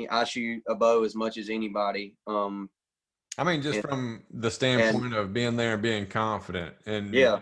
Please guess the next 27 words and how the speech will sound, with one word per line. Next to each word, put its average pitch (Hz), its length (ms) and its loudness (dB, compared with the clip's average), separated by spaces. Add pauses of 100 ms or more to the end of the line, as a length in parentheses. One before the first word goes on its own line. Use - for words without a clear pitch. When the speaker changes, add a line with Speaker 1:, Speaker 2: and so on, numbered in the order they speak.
Speaker 2:
able 110 140 -10
to 120 80 -4
Speaker 1:
um, 107 340 0
Speaker 2:
stay 117 280 -6
the 107 200 -4
hours 101 360 -2
in 98 100 -6
the 92 80 -8
stand 95 400 -10
needed. 92 480 -10 (360)
Speaker 1:
Yeah, 120 260 4
that, 120 380 4
that 120 280 2
as 107 140 -4
well. 120 440 2
Um, 113 400 -4 (460)
that, 110 280 -4
that's 113 260 -4
a 107 60 -4
whole 113 360 0
spectrum 113 580 -4
of 104 120 -8
things 104 400 -4
there. 104 420 2 (100)
Um, 101 440 -2 (140)
somebody 123 500 4
new, 135 520 2